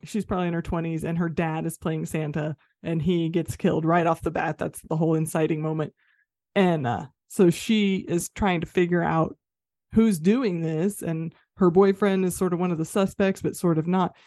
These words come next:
It's a, it's kind of a mess of a movie, honestly, because I think it had a lot of people quitting and getting fired in the middle, from what I understand. Um, so it, it's, it's chaotic, <laughs> but it was fun, and it had some good,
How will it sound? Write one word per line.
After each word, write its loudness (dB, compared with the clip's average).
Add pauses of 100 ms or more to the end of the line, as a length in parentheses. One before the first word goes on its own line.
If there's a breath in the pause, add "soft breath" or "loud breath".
It's 0
a, 2
it's 0
kind 0
of -2
a 2
mess 2
of 0
a 0
movie, 0
honestly, -4
because -2
I 2
think -2
it -4
had 0
a -2
lot 0
of 0 (400)
people 0
quitting 2
and -2
getting -4
fired 2
in 2
the 2
middle, 0
from -6
what -2
I -2
understand. -2 (640)
Um, -4 (300)
so 2
it, 2
it's, 2 (500)
it's -2
chaotic, 0
<laughs> -4
but 0 (100)
it 4
was -2
fun, -4 (240 soft breath)
and -2
it -2
had -2
some -2
good, 0